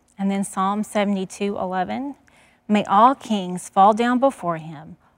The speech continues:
all nations serve him." Everything about God's new creation leads us to worship.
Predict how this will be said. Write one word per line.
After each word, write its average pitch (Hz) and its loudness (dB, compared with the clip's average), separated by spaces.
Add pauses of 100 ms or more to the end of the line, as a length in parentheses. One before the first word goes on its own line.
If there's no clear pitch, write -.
all 196 4
nations 175 -6
serve 151 -18
him." 156 -16 (1120)
Everything 277 4
about 180 -2 (380)
God's 196 0
new 240 2
creation 180 -4 (280)
leads 202 -2
us 196 -8
to - -18
worship. 170 -12